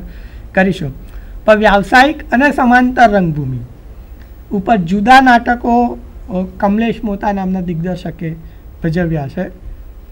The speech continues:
કલાપી, મુક્તિધામ, સરસ્વતીચંદ્ર, નરસૈયાનો નાદ, ભગવાનનો ભાગ આપો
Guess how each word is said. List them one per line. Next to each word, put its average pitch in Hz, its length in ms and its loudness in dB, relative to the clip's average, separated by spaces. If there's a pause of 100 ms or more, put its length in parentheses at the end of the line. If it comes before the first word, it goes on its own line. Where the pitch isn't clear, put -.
(300)
કલાપી, 220 680 2
મુક્તિધામ, 214 800 0 (680)
સરસ્વતીચંદ્ર, 208 960 -4
નરસૈયાનો 202 720 -4
નાદ, 190 280 -2
ભગવાનનો 190 600 -2
ભાગ 185 320 -2
આપો 190 400 -4